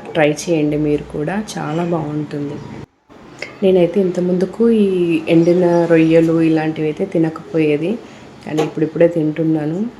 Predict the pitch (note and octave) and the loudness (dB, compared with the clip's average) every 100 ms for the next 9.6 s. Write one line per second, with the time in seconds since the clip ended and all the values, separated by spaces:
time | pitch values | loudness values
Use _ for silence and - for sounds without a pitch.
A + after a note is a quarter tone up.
0 | - E3 D#3+ D3+ D3+ D#3 D#3 D#3 D#3+ D3 | -8 -2 0 0 -2 -4 -6 -6 -6 -4
1 | D3 D3 - - - - - - _ _ | -8 -8 -12 -16 -20 -20 -20 -20 _ _
2 | - - - E3 - E3+ E3+ F3 F3 F#3+ | -20 -16 -8 -6 -2 -4 -2 -2 0 4
3 | G3+ G3 E3 E3 E3 E3 D#3+ - E3+ F3+ | 4 4 0 -4 -4 -4 -4 -2 0 2
4 | F3 E3 - E3 E3 F#3 A#3 C#4+ - - | 0 -4 -4 -2 0 0 -2 -4 -4 0
5 | E3 D#3+ E3 D#3+ D#3+ D3 - G3+ B3 - | 2 4 2 2 0 -4 -4 -6 -6 -10
6 | - - - - _ _ - - - F#3+ | -14 -14 -14 -16 _ _ -20 -20 -4 -2
7 | E3+ F3 E3 E3+ B3 - F3 - E3+ D#3+ | 0 -2 -2 0 -2 -2 -6 -4 -4 -4
8 | A3 C#4 C#4+ G3+ E3+ F3+ B3 D#4 B3+ E3 | 0 4 6 6 4 2 2 0 0 0
9 | D#3 - - E3 D#3+ | -2 -10 -6 -4 -2